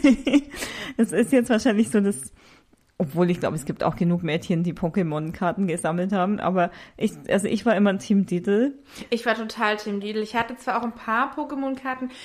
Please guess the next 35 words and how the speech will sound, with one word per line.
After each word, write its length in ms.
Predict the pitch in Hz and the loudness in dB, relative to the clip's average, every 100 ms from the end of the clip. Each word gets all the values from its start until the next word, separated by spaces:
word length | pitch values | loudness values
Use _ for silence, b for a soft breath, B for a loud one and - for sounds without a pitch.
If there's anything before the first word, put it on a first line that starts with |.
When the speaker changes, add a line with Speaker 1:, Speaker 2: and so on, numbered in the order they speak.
| B - | B -6
Speaker 2:
aber 160 | 214 | -2
wirklich 240 | 226 226 220 | -2 -4 -6
interessiert 560 | 202 208 - 247 240 | -6 -8 -8 -8 -4
haben 160 | 254 269 | -2 0
die 60 | |
mich 200 | 240 214 | 0 -2
eigentlich 360 | - 202 196 - | -4 -6 -8 -6
nie. 340 | 202 214 247 | -2 0 2
Da 80 | 202 | 4
Speaker 1:
Nee, 0 | |
Speaker 2:
hab 60 | 202 | 6
Speaker 1:
mich 100 | 208 | 6
Speaker 2:
ich 60 | |
mich 80 | 214 | 4
Speaker 1:
auch 100 | 170 | 4
Speaker 2:
einfach 160 | 196 165 | 6 4
Speaker 1:
nicht. 160 | 156 | 2
Speaker 2:
so 60 | 214 | 0
mitreißen 580 | 233 - 175 185 - 196 | -4 -4 -2 -2 -6 -6
lassen. 680 | 190 185 - 190 185 190 - | -4 -4 -6 -10 -8 -8 0
Speaker 1:
Nee, 220 | 190 196 | 4 4
ich 180 | 185 208 | 2 0
hab 120 | 190 | 2
mich 160 | 196 190 | 2 2
nicht 180 | 202 196 | 2 4
mal 140 | 185 | 2
mitreißen 460 | 190 156 147 147 156 | 0 -2 -6 -4 -4
lassen. 220 | 156 170 | -4 -6
Ich 100 | 170 | -4
glaub 200 | 190 196 | -2 2
nicht, 240 | 208 143 | 0 0
dass 180 | 170 - | -6 -6
ich 80 | 147 | -6
Pokémon-Karten 800 | 175 160 160 156 - 160 160 170 | -6 -4 -4 -4 -6 -6 -4 -4
hatte. 300 | 160 170 | -4 -8